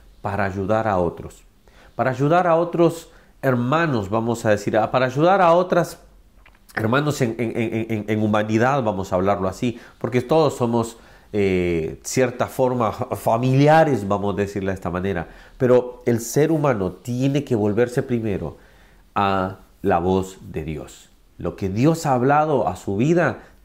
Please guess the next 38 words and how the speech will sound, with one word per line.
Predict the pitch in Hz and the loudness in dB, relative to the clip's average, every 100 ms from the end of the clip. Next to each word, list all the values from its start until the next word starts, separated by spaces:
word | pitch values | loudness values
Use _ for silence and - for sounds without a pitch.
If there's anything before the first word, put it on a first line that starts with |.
| - | -14
tiene | 131 143 165 165 | -4 0 2 2
que, | - 123 117 | 0 2 2
a | 101 101 | 0 -2
través | 104 110 120 | 0 0 0
de | 120 | -2
su | - | -2
pal-, | 98 95 101 | -2 0 2
de, | 101 | 2
de | 90 98 | 2 0
la | 95 92 | 0 2
palabra, | 101 156 175 143 - - _ - | 2 2 2 0 -4 -20 _ -6
tiene | 127 143 170 175 | 0 2 2 0
que | 123 | -2
volver | 110 104 107 120 | 0 2 2 2
sus | 120 101 | 0 -4
malos | 110 147 151 147 | -2 0 -2 -2
caminos | 117 127 165 147 101 - - - - | -2 0 0 0 -2 -8 -20 -20 -6
y | 110 | -2
así | 104 - 135 - | -2 -2 -4 -4
Dios | 127 143 160 - | -2 2 2 0
lo | 113 - | -4 -2
puede | 127 135 | 0 0
utilizar | 127 - 95 92 123 123 | 0 -4 -6 -4 -2 -2
también | 113 95 113 101 80 - _ - - - | -2 -6 -4 -4 -6 -14 _ -20 -18 -6
para | 92 85 | -4 -4
ayudar | 85 98 104 110 104 - - | -4 -2 0 -2 -6 -18 -12
a | - | -4
otros. | 90 - - - - - - - | -4 -4 -10 -20 -20 -20 -14 -2
Debemos | 113 147 139 | 0 0 0
seguir | 131 127 139 | 0 0 2
orando, | 123 131 139 139 | 4 2 2 0
hermanos. | 120 127 131 131 - | 0 0 0 -2 -6
La | 98 95 92 | -2 0 0
evangelización | 95 98 107 104 104 139 131 120 | -2 -2 -2 -2 -2 0 0 2
no | 143 | 2
debe | 139 120 110 | 2 2 2
de | 107 | 0
parar. | 95 98 123 - - | 0 2 0 -2 -10